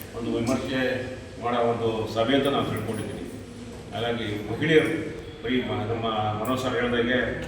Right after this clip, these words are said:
ಬರೀ ಸಾಲಕ್ಕೆ ಸೀಮಿತ ಆಗಿರ್ಬಾರ್ದು ನೀವು. ನಿಮ್ಮಲ್ಲಿ ಸಾಕಷ್ಟು ಏನು ಕೌಶಲ್ಯಗಳಿದೆ, ಸಾಕಷ್ಟು ನಮ್ಮಲ್ಲಿ ಕೌಶಲ್ಯ ಇರೋದ್ರಿಂದ ನೀವು ಏನು ಧರ್ಮಸ್ಥಳದ ಒಂದು ಸ-, ಸಂಸ್ಥೆಯ ಸಹಕಾರ ಪಡ್ಕೊಂಡು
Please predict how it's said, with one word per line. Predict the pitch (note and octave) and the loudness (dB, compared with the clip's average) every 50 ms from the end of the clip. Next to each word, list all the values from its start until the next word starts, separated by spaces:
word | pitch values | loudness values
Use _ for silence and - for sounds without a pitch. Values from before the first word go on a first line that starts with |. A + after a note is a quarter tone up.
| - - - - - | -6 -8 -8 -6 -6
ಬರೀ | - - | -6 -4
ಸಾಲಕ್ಕೆ | - - A#2 C3 C#3+ - - D#3 D#3 | 0 2 2 4 4 2 2 2 2
ಸೀಮಿತ | D3 - C#3 C3+ C#3 C#3 C#3 C3 | 2 2 2 2 2 2 2 2
ಆಗಿರ್ಬಾರ್ದು | A#2 A#2 A2+ A2 G#2 G2+ G2 F#2 F#2 | 2 2 2 0 -2 -4 -4 -4 -6
ನೀವು. | G2 - - - F#2+ F#2+ - - - - - - - - - - - - - - B2+ | -6 -8 -8 -8 -10 -10 -12 -14 -14 -14 -16 -16 -18 -18 -18 -16 -14 -14 -10 -4 0
ನಿಮ್ಮಲ್ಲಿ | C3 C#3 C#3 C#3+ C#3+ C#3 B2+ C3 C3+ | 2 4 4 4 4 4 2 2 2
ಸಾಕಷ್ಟು | B2+ B2+ - - E3 - - - A#2+ A#2+ A#2 A#2 A2+ - - - - - - - - - - - - | 2 2 2 0 0 -2 0 2 4 4 6 4 4 2 -2 -4 -4 -6 -6 -6 -8 -8 -8 -4 -2
ಏನು | C3+ D3+ D#3 D3+ | 2 4 4 4
ಕೌಶಲ್ಯಗಳಿದೆ, | - - E3 E3+ - F#3+ - - - - - - - - - - - - - - - - - - - - - - - - - - | 6 6 6 6 6 4 4 4 4 4 4 4 2 2 2 0 -2 -4 -6 -6 -8 -8 -8 -10 -10 -14 -16 -16 -16 -16 -10 -6
ಸಾಕಷ್ಟು | B2+ B2 - C#3 C3+ - - C3+ | -6 -4 -4 -6 -6 -6 -4 -2
ನಮ್ಮಲ್ಲಿ | C#3 C3+ C#3 C#3 C3 C3 C3 B2+ | -2 0 0 2 2 2 2 2
ಕೌಶಲ್ಯ | - - - C3+ C3 - D3+ C#3+ C#3 | 0 0 0 0 0 0 0 0 0
ಇರೋದ್ರಿಂದ | C3+ C3 C#3 D3+ D#3 C3 A#2 A#2 A#2 A#2+ A#2+ A#2 A#2 - - - - - - B2+ | 0 0 0 0 0 0 2 2 2 2 0 -2 -4 -8 -10 -12 -14 -8 -4 -2
ನೀವು | C3+ C3+ C3+ C3 C3 C3 C3+ C3+ C3+ - C3+ C3+ - - - C3 | 0 0 0 0 0 0 0 -2 -4 -6 -8 -8 -10 -8 -6 -4
ಏನು | C3+ C#3 C3+ C3+ | -2 -2 -2 -2
ಧರ್ಮಸ್ಥಳದ | B2+ B2+ C3 C#3 C3+ C3 C#3 C3+ C3+ C3+ C3 C3 B2+ B2+ B2+ B2+ B2+ B2+ B2+ - - - B2 | -2 -2 -2 -2 -2 -2 -2 -2 2 4 6 6 6 6 4 2 0 -2 -4 -4 -6 -6 -4
ಒಂದು | B2 C3 C3 B2+ C3 B2+ B2+ - | -2 0 2 2 4 4 2 2
ಸ-, | - - A#2+ A#2+ A#2+ A#2+ A#2+ B2+ | 2 0 2 2 2 2 0 0
ಸಂಸ್ಥೆಯ | C3 C3 - - C#4 B3+ | -2 -4 -4 -2 -2 -2
ಸಹಕಾರ | - - - - - - - D3+ | 0 2 2 2 2 2 2 2
ಪಡ್ಕೊಂಡು | - - - - - - - - - - | 2 2 2 0 0 0 0 0 2 2